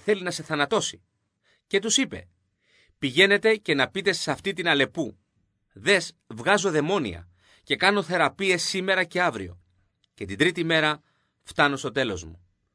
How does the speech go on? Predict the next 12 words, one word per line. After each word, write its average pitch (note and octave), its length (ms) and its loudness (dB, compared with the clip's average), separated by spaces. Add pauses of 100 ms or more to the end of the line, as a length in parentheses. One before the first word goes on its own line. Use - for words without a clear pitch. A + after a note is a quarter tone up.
(420)
Πλην C#3+ 440 2
εγώ A#2 320 0
πρέπει D#3 300 0
σήμερα D3+ 400 0
και C3+ 200 0
αύριο A#2+ 500 0
και A#2+ 120 -8
την A2+ 140 -4
επόμενη D#3 440 0
μέρα B2+ 400 2
να G#2 180 -4
πάω, G#2 360 -2